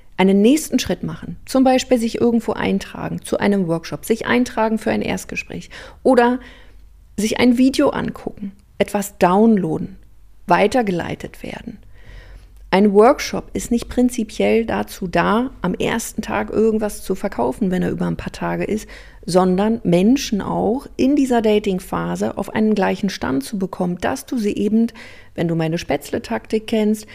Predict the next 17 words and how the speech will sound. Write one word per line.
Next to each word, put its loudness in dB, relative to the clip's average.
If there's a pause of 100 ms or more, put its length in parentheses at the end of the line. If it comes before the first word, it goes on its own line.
(140)
dass -2
du 0
sie 2
hochkochst, -2 (280)
dass -2
sie 4
dann 2
eben -2 (120)
ready -2
to -8
buy -8
sind. -16 (680)
Und 4 (140)
egal, 2
was -4
du -4
tust, -4